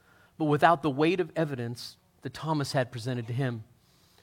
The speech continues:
At least thirteen eyewitnesses at this point, the ten disciples and the three women, had seen Jesus. And though Thomas doubted, he wasn't gripped by the disease of unbelief. And this is the difference. Unbelief is the denial of truth when we are looking right at it.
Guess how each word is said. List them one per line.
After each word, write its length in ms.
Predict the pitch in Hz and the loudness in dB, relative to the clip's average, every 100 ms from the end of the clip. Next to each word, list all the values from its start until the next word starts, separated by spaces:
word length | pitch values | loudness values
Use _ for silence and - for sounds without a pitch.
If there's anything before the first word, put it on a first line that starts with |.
| _ | _
At 120 | 147 156 | 2 2
least 300 | 180 - - | 0 -4 0
thirteen 540 | 208 226 - 220 220 | 0 0 -2 -4 -2
eyewitnesses 680 | 165 180 165 180 151 - 127 | 2 2 2 0 -2 -4 -6
at 100 | 123 | -6
this 140 | 135 - | -8 -6
point, 260 | 139 123 | -6 -6
the 60 | 127 | -6
ten 240 | - 170 | -4 -4
disciples 640 | 175 - 180 180 196 190 - - - | -2 4 4 2 -6 -10 -16 -20 -10
and 140 | 147 147 | -4 -2
the 40 | |
three 300 | - - 185 | -2 -4 -4
women, 380 | 170 170 156 113 | -2 -2 -4 -4
had 200 | 123 123 | -6 -6
seen 260 | - 131 120 | -4 -4 -4
Jesus. 500 | 135 131 120 - - _ _ _ - - | -8 -10 -14 -18 -20 _ _ _ -20 4
And 160 | 170 190 | 6 6
though 100 | 208 | 4
Thomas 460 | - 240 240 156 | 8 8 8 6
doubted, 420 | 170 196 233 240 | 8 10 10 6
he 160 | 190 214 | 2 2
wasn't 500 | 208 247 262 233 151 | 6 6 4 -4 -6
gripped 400 | 151 214 240 - | 0 0 0 -2
by 160 | 185 196 | -2 0
the 120 | 170 | -2
disease 560 | 156 139 185 170 143 | -4 -4 -2 0 0
of 100 | 139 | -2
unbelief. 540 | 135 139 139 151 123 139 | -2 -2 -4 -4 -6 -4
And 100 | 151 | -4
this 160 | 202 | -6
is 140 | 240 208 | -10 -14
the 80 | 190 | -6
difference. 640 | 190 - 123 113 - - _ _ _ _ _ _ _ _ _ _ _ _ _ _ _ - | -6 -6 -18 -20 -20 -20 _ _ _ _ _ _ _ _ _ _ _ _ _ _ _ 2
Unbelief 600 | 202 220 220 220 190 165 | 4 4 0 0 -2 -4
is 140 | 139 | -2
the 60 | 147 | -4
denial 460 | 139 147 175 180 | 2 4 4 4
of 140 | 151 - | 0 -4
truth 360 | - 180 170 | -4 -2 -4
when 160 | 147 143 | -4 0
we 120 | 139 | 0
are 120 | 131 | 0
looking 400 | 131 156 135 117 | 0 -2 -4 -6
right 300 | 139 151 165 | -6 -4 -4
at 240 | 147 131 | -2 -4
it. 140 | 120 | -6